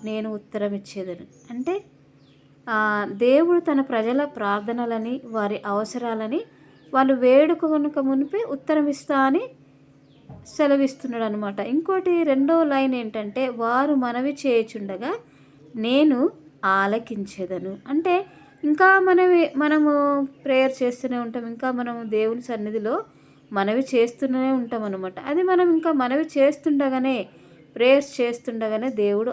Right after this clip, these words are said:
ఆలకిస్తాడనమాట. ఎంత ప్రెషియస్ ప్రామిస్ కదండి. "వారు వేడుకొనక మునుపు నేను ఉత్తరం ఇచ్చేదను." ఇస్రాయేల్ ప్రజల పక్షాన దేవుడు ఈ విధంగా వాగ్దానం చేశాడనమాట. అలాగే ఇస్రాయేల్తో పాటు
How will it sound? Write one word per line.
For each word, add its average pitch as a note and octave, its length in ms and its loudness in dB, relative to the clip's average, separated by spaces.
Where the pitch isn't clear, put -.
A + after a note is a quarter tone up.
ఆలకిస్తాడనమాట. G3+ 1300 -8
ఎంత B3+ 220 -4
ప్రెషియస్ B3+ 520 -4
ప్రామిస్ A#3 440 -6
కదండి. A#3 420 -4
"వారు A3 320 0
వేడుకొనక A#3+ 680 0
మునుపు A3+ 360 -8
నేను G#3+ 260 -6
ఉత్తరం G#3 360 -6
ఇచ్చేదను." G3+ 520 -8
ఇస్రాయేల్ B3+ 480 0
ప్రజల C#4+ 220 2
పక్షాన C4+ 500 -4
దేవుడు A#3+ 580 2
ఈ A3+ 140 0
విధంగా A3 360 0
వాగ్దానం G#3+ 560 -2
చేశాడనమాట. G#3 600 -6
అలాగే A#3+ 340 -2
ఇస్రాయేల్తో C4+ 500 -4
పాటు A#3+ 440 -4